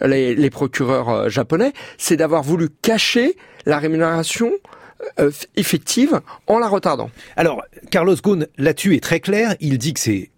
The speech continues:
Speaker 2: un settlement, autrement dit un, un règlement, ça existe
Speaker 1: Oui.
Speaker 2: dans la justice américaine, et,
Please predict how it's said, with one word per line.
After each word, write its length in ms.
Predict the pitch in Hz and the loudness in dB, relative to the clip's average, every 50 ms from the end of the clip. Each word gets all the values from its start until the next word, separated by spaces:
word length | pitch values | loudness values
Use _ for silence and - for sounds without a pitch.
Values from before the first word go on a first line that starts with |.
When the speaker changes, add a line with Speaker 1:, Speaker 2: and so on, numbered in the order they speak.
| _ - | _ -10
Speaker 2:
un 120 | 113 107 | -8 -6
settlement, 720 | - - - 180 160 - 180 165 156 180 214 240 240 226 208 - - - | -4 -2 0 0 0 2 2 2 2 2 2 2 2 0 -2 -4 -6 -4
autrement 440 | - 135 - - 131 120 110 117 | -4 -4 -2 -2 -2 -2 -2 -2
dit 200 | 110 - 120 113 | -2 -2 -2 -2
un, 100 | 95 - - - | -2 -4 -6 -8
un 140 | 110 95 | -8 -8
règlement, 580 | 87 - 113 135 117 101 113 110 120 143 214 247 | -4 -2 -2 -2 0 0 0 2 2 2 0 0
ça 160 | - 151 123 | 0 0 -2
existe 420 | 104 92 87 104 139 165 - - 113 | -2 -4 -6 -4 -4 -4 -4 -4 -4
Speaker 1:
Oui. 160 | 98 87 85 | -4 -4 -4
Speaker 2:
dans 120 | 104 98 | -4 -4
la 100 | 101 98 | -4 -6
justice 560 | 85 104 104 - - - 123 104 - - 107 - - - - - - - - | -6 -8 -10 -12 -12 -12 -12 -10 -10 -10 -12 -12 -12 -16 -20 -20 -20 -10 -6
américaine, 840 | - 131 131 123 117 - 135 135 - 202 196 208 240 262 262 233 180 - _ 143 | -4 -4 -2 -2 -2 -4 -4 -2 -2 -2 -2 0 -2 -2 -2 -2 -4 -2 _ -2
et, 260 | 147 151 151 147 | 0 0 0 -2